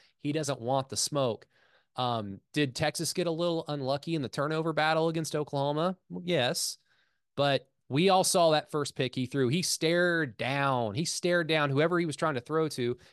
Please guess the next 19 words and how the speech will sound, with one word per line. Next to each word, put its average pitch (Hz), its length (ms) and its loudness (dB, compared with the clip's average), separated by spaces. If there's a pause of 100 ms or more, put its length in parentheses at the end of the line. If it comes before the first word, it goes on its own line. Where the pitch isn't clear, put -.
(140)
And 151 180 -2
Gentry, 196 520 0 (100)
like, 180 220 0
s-, - 260 -2 (220)
sniffed 202 360 -2
it 208 80 0
out 208 300 2
because 147 240 -4
Gentry's 156 460 -2
good. 113 460 2 (640)
He 202 140 -2
did 196 200 -2
not 180 260 0
want 156 240 0
the 139 80 -6
smoke 151 340 -2
in 123 100 -4
that 123 200 -4
moment. 139 380 -4